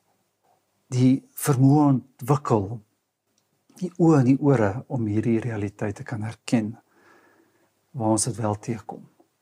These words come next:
Maar dan uiteindelik bring dit ons by die vraag, waarom is daar soveel onvrede in hierdie wêreld? As Christus vrede is en ons glo Christus is die hoof van sy kerk,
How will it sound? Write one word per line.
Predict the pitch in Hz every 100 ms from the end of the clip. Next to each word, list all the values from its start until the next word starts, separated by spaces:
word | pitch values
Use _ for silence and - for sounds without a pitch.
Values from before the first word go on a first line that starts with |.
| _ _ _ _ _ _ _ _ _ _ _ _ _ _ 147
Maar | 147
dan | 185
uiteindelik | 175 143 - 180 165 139 -
bring | 147 165
dit | 175
ons | 147 120
by | 139
die | 123
vraag, | - 139 127 117 104 - - _ _ _ _ -
waarom | 110 131 160 160 - -
is | 165 -
daar | 151 123 117
soveel | - 143 127 135 131 -
onvrede | 139 139 - - 135 123 117 113 127
in | 117
hierdie | 101 90
wêreld? | 107 147 - _ _ _ _ _ _ _ _ _ _ _ -
As | 139
Christus | - 185 - 180 -
vrede | 175 165 156 156
is | 151 - - - _ _ _ _ _ _ -
en | 135
ons | -
glo | 147 135
Christus | - 135 156 156 143
is | 123
die | 131
hoof | 123 -
van | 127
sy | - 113 -
kerk, | 135 120 - -